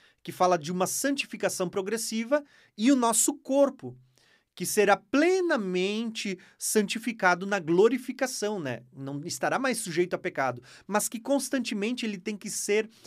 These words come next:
lavado pela palavra. E aqui entra uma questão. Você entende agora que essa bacia, né,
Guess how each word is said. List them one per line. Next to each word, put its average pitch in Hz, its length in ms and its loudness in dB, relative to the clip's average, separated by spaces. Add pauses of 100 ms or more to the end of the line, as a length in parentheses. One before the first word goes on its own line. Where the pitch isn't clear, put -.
(140)
lavado 190 680 0
pela 185 220 0
palavra. 127 640 -4 (400)
E 208 160 4
aqui 233 400 4
entra 254 340 0
uma 226 140 -2
questão. 185 500 -4 (1200)
Você 185 300 2
entende 254 560 2
agora 139 480 4 (340)
que 185 80 2
essa 190 220 2
bacia, 190 840 2 (640)
né, 131 240 -8